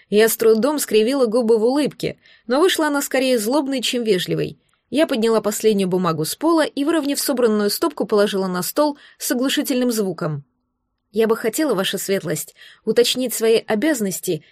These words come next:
и сразу же к ним приступить», — попросила я. Но что-то моя просьба была весьма и весьма похожа на требование. Привычки так просто не изжить,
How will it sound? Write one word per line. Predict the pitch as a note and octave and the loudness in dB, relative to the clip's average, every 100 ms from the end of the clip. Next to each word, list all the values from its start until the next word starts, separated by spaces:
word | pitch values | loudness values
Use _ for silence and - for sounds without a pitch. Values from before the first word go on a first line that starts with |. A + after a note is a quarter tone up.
| _ _ | _ _
и | A#3+ | -4
сразу | A3 C4 D4 A#3+ | -2 -2 2 2
же | F3+ | 0
к | F#3 | -4
ним | G#3 G#3 | -2 -2
приступить», — | - G#3+ - - F3+ D#3 - _ _ _ _ - | 0 0 0 -4 -2 -6 -8 _ _ _ _ -2
попросила | A3 B3 B3+ A#3 G#3+ | 0 2 0 2 4
я. | B3 A3 - - _ _ _ _ _ _ A#3 | 4 0 -2 -8 _ _ _ _ _ _ -2
Но | B3+ | -2
что-то | - D#4 D4 | 2 2 2
моя | B3+ B3 | 0 0
просьба | D4+ D#4 G#3+ | 0 2 2
была | F#3 A3+ G#3+ | 4 2 2
весьма | G#3+ - B3 A#3 | 0 -2 0 0
и | |
весьма | G3+ - A3+ | 0 -2 -2
похожа | G3+ F#3+ A#3+ G#3+ | -2 0 0 2
на | A3 | 0
требование. | A3+ D4 G3 F3 E3 D3 D#3+ _ - | 0 -2 0 -2 -2 -4 -8 _ 0
Привычки | A3 A#3+ F4+ - | 2 4 0 -2
так | C4 A#3+ | -4 -2
просто | - D4 - | -2 -2 -2
не | B3 B3 | 0 0
изжить, | B3 C#4 - | 0 -2 -4